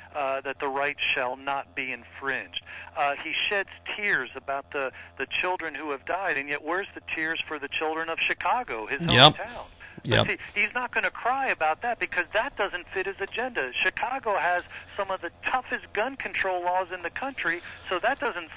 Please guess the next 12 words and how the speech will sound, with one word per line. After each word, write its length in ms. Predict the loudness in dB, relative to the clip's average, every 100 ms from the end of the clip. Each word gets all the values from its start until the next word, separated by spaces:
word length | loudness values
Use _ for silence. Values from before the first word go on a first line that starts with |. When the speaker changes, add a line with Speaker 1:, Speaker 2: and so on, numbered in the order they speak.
| -4
Speaker 1:
serve 240 | -2 0
his 160 | 0 0
agenda 440 | 0 0 0 -2
to 160 | -4 -4
talk 320 | 0 0 0
about 300 | 0 2 2
all 220 | 2 0
the 100 | 0
shooting 440 | 0 0 -2 -6 -4
deaths 260 | -2 -2 -6 -16 -16 -10 -4
in 260 | -2 -2 -2
Chicago, 720 | -2 0 -2 -4 -2 -2 -4